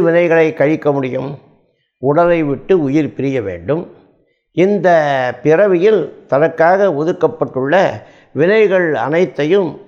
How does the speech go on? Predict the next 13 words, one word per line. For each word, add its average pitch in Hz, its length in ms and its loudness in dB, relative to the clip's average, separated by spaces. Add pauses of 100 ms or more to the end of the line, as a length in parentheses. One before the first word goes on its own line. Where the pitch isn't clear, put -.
அந்த 147 280 0
உயிர் 156 360 0 (160)
அனுபவித்து 165 760 0 (280)
இன்பமாகவும் 147 1000 -2
துன்பமாகவும் 143 920 -2
அனுபவித்து 135 680 -2 (120)
கழிக்க 165 420 -2
வேண்டும். 120 460 -4 (640)
இவ்வாறு 147 500 2 (580)
அந்த 170 340 0
பிறவிக்காக 185 760 2 (180)
ஒதுக்கப்பட்டுள்ள 156 880 -4 (300)
வினைகளை 160 520 0